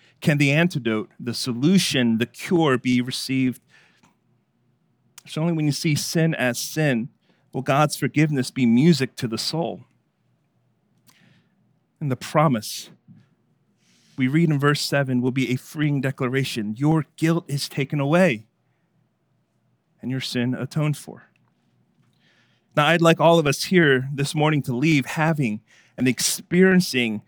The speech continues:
the free and freeing forgiveness of God.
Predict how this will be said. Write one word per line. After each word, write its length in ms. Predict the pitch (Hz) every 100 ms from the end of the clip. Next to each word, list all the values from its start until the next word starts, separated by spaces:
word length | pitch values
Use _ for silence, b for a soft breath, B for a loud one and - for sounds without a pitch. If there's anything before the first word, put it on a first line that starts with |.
| b b
the 120 | -
free 580 | - - 175 170 190 190 -
and 180 | 135 127
freeing 640 | - 151 165 151 147 147
forgiveness 840 | - 139 127 131 123 117 117 - - _ _
of 140 | 104 107
God. 300 | 101 -